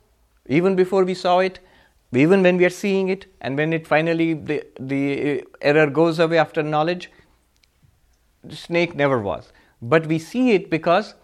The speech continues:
we are making an error, and that error stems from an ignorance of the reality.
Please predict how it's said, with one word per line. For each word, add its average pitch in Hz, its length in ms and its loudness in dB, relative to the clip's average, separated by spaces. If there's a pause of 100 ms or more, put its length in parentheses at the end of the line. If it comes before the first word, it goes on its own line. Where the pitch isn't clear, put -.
(240)
we 147 80 -2
are - 20 -6
making 160 300 -4
an 147 100 -4 (100)
error, 131 360 2 (480)
and 131 160 0
that 131 240 0
error 220 340 6
stems 180 460 -4
from 156 180 -4
an 156 140 -6 (100)
ignorance 190 540 -2
of 147 100 -8
the 113 100 -4
reality. 98 520 -6